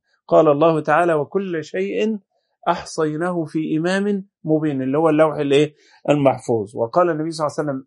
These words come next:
"إن أول ما خلق الله القلم، فقال له: 'اكتب'، قال: 'ما أكتب؟'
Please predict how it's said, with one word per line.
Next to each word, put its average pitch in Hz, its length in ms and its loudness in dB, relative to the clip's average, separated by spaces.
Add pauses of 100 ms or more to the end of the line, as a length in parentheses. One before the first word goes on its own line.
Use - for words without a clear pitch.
(120)
"إن 151 140 -2
أول 156 520 4
ما 127 240 4
خلق 160 380 2
الله 156 360 2
القلم، 160 460 2 (720)
فقال 180 340 6
له: 180 260 6 (220)
'اكتب'، 147 380 4 (460)
قال: 160 640 4
'ما 165 420 4
أكتب؟' 156 440 2